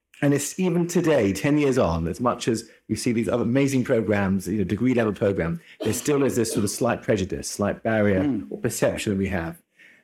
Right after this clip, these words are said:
Speaker 1: It will just take time. And it's, uh, you know, I think Germany is, is a wonderful example where it clearly has worked for centuries, and we just need to stay the course. There's always this, this, this, uh, the saying that we,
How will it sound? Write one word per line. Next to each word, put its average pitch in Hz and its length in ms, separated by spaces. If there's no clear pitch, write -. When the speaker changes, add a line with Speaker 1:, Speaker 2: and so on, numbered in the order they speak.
Speaker 1:
It 131 140
will 135 100
just 120 200
take 107 200
time. 78 420
And 104 120
it's, - 180
uh, 110 60
you 95 120
know, 104 140
I 101 60
think 117 220
Germany 113 480
is, 95 160
is 101 160
a 98 60
wonderful 104 360
example 98 440
where 95 280
it - 160
clearly 101 320
has 95 200
worked 92 320
for 92 100
centuries, 87 600
and 95 180
we 104 100
just 120 260
need 120 240
to 98 280
stay 113 300
the 101 80
course. 90 420
There's 107 140
always 107 220
this, 95 140
this, - 340
this, 101 180
uh, 92 200
the 98 60
saying 104 420
that - 180
we, 101 460